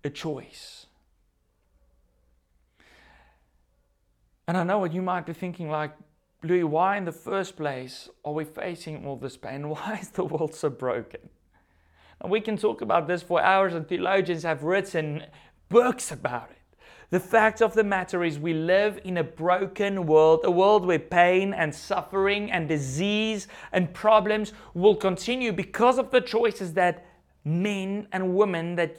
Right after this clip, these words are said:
humankind makes every single day. Because of that, this is the reality that we will live until the day of Christ's return.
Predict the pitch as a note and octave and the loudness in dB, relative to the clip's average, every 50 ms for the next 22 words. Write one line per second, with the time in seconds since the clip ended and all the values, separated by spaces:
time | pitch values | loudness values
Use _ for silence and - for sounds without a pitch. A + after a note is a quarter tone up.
0 | - _ - G3 G#3+ A3 G#3+ A3 G#3+ G#3 G#3 - G3+ G3 F#3 F#3+ F#3 F3+ - - | -14 _ -4 -2 0 0 0 -2 -4 -6 -8 -8 -6 -4 -4 -4 -4 -6 -8 -10
1 | - - D#3+ D3+ - - _ - G3 G#3 G3 A#3+ A#3 - - A#3+ A#3 A3+ G#3+ A3+ | -8 -8 -8 -10 -10 -12 _ 0 0 2 2 0 -2 -4 -4 -6 0 6 8 8
2 | A3 E3 - G3+ F#3 D#3 C#3+ D#3+ D#3 - - - - - - F#3+ - G#3+ A3 G#3+ | 8 8 6 2 2 2 0 -6 -8 -10 -18 -20 -14 -6 -6 -4 2 2 2 4
3 | A3 A3 F3+ G#3+ G3+ G3 G3 - - - - - G3+ A#3 G#3+ A3+ A#3+ G#3 F3 G3 | 2 2 2 4 2 2 2 -4 -16 -14 -2 4 4 4 4 2 -4 -2 2 2
4 | G3+ F#3 F#3+ E3 D#3 - - G3+ A3 A#3 A#3 A3+ - B3 A#3 G#3+ F#3+ F#3+ F#3+ F3+ | 2 2 2 -2 -2 0 0 0 2 2 -2 -2 -2 -4 -2 0 0 0 0 -2
5 | G3 F3+ F#3 F#3 F3+ F3+ G3+ G#3 F3+ G3 G3 F#3+ F#3 - - - G#3 A3 A3+ A#3 | -2 0 0 2 2 4 2 2 0 0 -2 -4 -4 -4 0 2 4 6 6 6
6 | G3+ A#3 A3+ E3+ - G#3 G3+ G3+ G3+ G3+ - F#3 F#3 - - - G3 F#3+ F#3 F3+ | 6 4 2 4 4 4 4 4 4 4 2 0 -2 -2 -2 2 4 4 4 4
7 | F3+ - - E3 D#3+ D#3 - - F#3+ F#3+ E3+ D3+ | 0 -2 -4 -4 -4 -4 -2 0 2 2 2 0